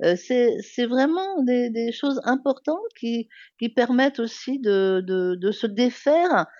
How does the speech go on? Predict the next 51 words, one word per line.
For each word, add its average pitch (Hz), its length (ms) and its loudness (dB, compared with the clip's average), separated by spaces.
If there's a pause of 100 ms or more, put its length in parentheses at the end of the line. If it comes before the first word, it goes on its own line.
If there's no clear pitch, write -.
(160)
et 185 100 -2
de 208 80 -4
pouvoir 247 420 0
accoucher 240 680 -2
autrement. 285 560 -2 (240)
Parce - 180 -8
que 226 120 -6
sinon, 254 580 0
on 214 120 0
a 220 120 2
toujours, 226 420 -8
on 226 60 2
est 233 140 0
toujours 233 240 -4
guidé 220 540 -4
par 233 180 -2
ce - 100 -16
qui 220 180 0
a 202 80 6
été 214 300 -2 (220)
finalement. 180 460 -6 (300)
C'est, 196 300 0 (200)
heu, - 40 -4
c'est, - 260 -6
le 214 140 2
passé 226 440 0 (480)
et, 196 360 2
et 190 40 4
les 196 280 0
émotions 269 500 0
du 226 120 -4
passé 202 420 -4 (360)
nous 214 160 -2
guident, 220 560 0 (120)
heu, 180 120 -4
même 302 300 2
si - 220 -10
on 285 120 2
pense 392 380 -6
ne 240 80 2
pas 247 200 0
s'en 233 200 -2
souvenir, 247 460 -2 (100)
il - 60 -6
y 233 40 2
a 233 60 0 (120)
toujours 311 420 -2
une 254 120 2
partie 214 320 -2
de 214 140 -4
soi 311 200 -6